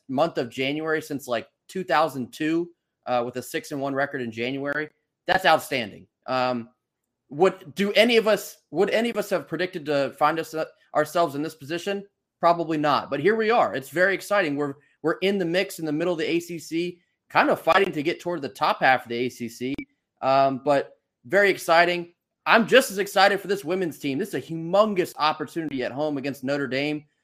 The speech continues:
Uh, so much so, I know men's team, they get ice cream on the road. If the women's team knocks off Notre Dame, me, I will get ice cream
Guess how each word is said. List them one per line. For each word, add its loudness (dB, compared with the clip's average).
Uh, 2
so 2
much 8
so, 4
I 6
know 4
men's -2
team, -4
they 0
get 2
ice 0
cream -4
on -2
the -6
road. -2
If -2
the 0
women's 0
team -4
knocks 0
off 0
Notre -2
Dame, -4
me, 0
I 6
will 2
get 0
ice 0
cream -6